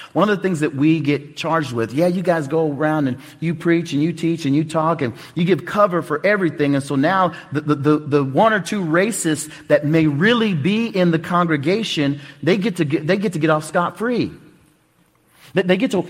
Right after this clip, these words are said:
walk out the door patting themselves on the back for the, for the ideas that they hold that are contrary to Scripture. My response to that is, "No, you don't." That, that's not, that's not, that's never what we've said.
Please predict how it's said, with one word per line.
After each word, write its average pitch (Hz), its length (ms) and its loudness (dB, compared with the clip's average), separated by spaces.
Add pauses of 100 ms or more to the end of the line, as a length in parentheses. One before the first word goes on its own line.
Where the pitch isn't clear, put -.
walk 185 280 2
out 190 140 2
the 175 80 -4
door 190 320 0
patting 202 300 -2
themselves 185 360 0
on 170 120 -2
the 151 80 -2
back 196 280 -2
for 175 80 -2
the, 147 120 0
for - 320 -8
the 151 180 2
ideas 175 520 -2
that 170 120 -4
they 156 140 -4
hold 190 420 -2
that 147 100 2
are 143 60 0
contrary 190 580 -2
to 151 100 -2
Scripture. 147 540 -4 (960)
My 156 140 2
response 185 440 0
to 160 80 -4
that 151 140 4
is, 135 160 -4
"No, 156 120 2
you 190 160 -2
don't." 139 260 -2 (1300)
That, 175 160 -4
that's - 260 -2
not, 175 140 -2
that's 165 180 -2
not, 180 140 -2 (300)
that's 156 160 -2
never 202 320 2
what 175 340 0
we've 160 320 -4
said. 175 500 -2